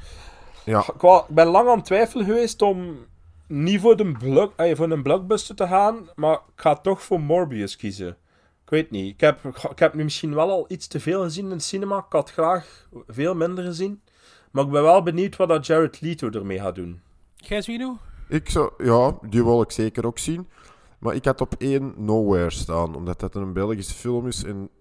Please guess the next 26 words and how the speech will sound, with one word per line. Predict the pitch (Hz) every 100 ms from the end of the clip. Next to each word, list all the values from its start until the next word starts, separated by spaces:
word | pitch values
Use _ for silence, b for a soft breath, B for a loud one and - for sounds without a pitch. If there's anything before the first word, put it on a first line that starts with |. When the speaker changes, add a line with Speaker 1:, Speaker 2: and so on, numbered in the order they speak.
| _
Speaker 1:
ja, | 98 98 104 120 - _ _ _
ik, | 101
eh, | 101 98 101 101 98 _ _
ik | - -
kijk | 104 107 104
ook | -
wel | 98
graag | 85 85 82
Vlaamse | - 82 80 82 -
fi-, | -
allee, | - 85
of | 71
Speaker 2:
Ja. | 123
Speaker 1:
Belgische | 113 78 -
film | - 82 78
of | -
Vlaamse | - 60 69
film. | - 78 76 76 b b b b b b b _ -
Dat | - 85 78 78
vind | - 90
ik |
ook | 87 -
wel | 87 82
altijd | 78 82
eens | 76 -
tof. | 78 65 -